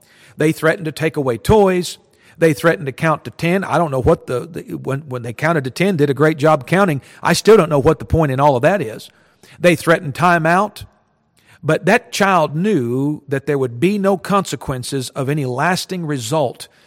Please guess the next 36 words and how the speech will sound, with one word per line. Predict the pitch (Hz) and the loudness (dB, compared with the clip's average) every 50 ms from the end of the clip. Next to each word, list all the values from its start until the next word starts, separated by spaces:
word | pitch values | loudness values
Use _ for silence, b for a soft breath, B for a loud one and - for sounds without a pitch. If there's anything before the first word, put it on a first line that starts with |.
| b b b b b | b b b b b
So | b - 175 156 | b -2 0 0
justice | 135 - - 196 233 208 - - 240 - - | 0 2 4 4 4 4 2 -2 -4 -4 -2
was | 208 180 - | -4 -2 0
never | 202 196 185 170 | 0 0 0 0
performed. | - 190 175 - - 160 151 143 143 147 160 - b b b b b b - | -2 -4 -4 -2 -2 0 2 2 2 0 0 -6 b b b b b b -4
And, | 226 254 294 285 202 120 135 143 127 | 0 2 2 2 2 0 -4 -6 -2
listen | 147 175 220 - - 160 139 | 2 2 2 2 2 -4 -4
to | - 147 143 | -4 -6 -4
me, | 147 143 | -4 -4
here's | - 175 208 220 196 - | 2 4 4 4 4 2
the | - 139 | -4 -8
key. | - - 208 165 135 120 | -4 -4 -4 -4 -4 0
Here's | 107 180 214 226 190 143 | 2 2 2 2 0 -4
the | 139 139 | -6 -8
crucial | - - - 220 247 233 - - 226 - | -8 -6 -4 -2 -2 -2 -2 -2 -4 -6
part | - - - 185 156 147 | -4 -2 0 0 0 0
of | 131 127 | 0 -2
understanding | 151 160 147 135 - - 190 185 170 143 135 | -2 -2 -2 -4 -4 -4 -4 -4 -4 -4 -4
this | 143 143 - | -4 -6 -6
verse | - 131 170 180 151 - - | -4 -2 -2 -2 -2 -2 -6
in | - 139 127 113 | -10 -12 -10 -2
Proverbs | - 156 156 143 139 131 120 - | 2 2 2 2 2 -2 -6 -6
twenty-three | - 156 147 139 123 - 156 160 143 | -8 -6 -6 -6 -6 -6 -4 -4 -4
thirteen | 127 - 151 139 123 - - 135 | -4 -2 -4 -4 -4 -4 -8 -8
and | 123 117 | -8 -8
fourteen. | - - 196 196 196 - 143 135 139 147 - b b b b b b b b b b b | -6 -4 -4 -4 -4 -8 -12 -12 -12 -14 -18 b b b b b b b b b b b
That | b 165 185 - | b -4 -4 -4
child | - - 214 214 196 180 160 156 | -4 -4 -2 -2 -2 -2 -2 -2
learned | 160 165 170 196 214 208 175 | -2 0 0 0 -2 -2 -4
that, | 143 135 _ _ b b b b b b b - | -6 -8 _ _ b b b b b b b -8
that | 165 151 160 156 - - | -2 0 0 0 0 0
the | 160 147 | -2 -2
authorities | 143 - - - 214 220 220 208 170 160 151 - | -2 -4 0 2 4 4 6 4 2 0 -4 -4
who | - 175 170 | -4 -4 -4
threatened | - - - - 196 220 254 - - 208 185 143 | -4 -6 -8 -4 -2 -2 -2 -2 -4 -8 -8 -6
them | 135 131 117 110 117 147 156 147 | -6 -6 -8 -8 -12 -14 -14 -16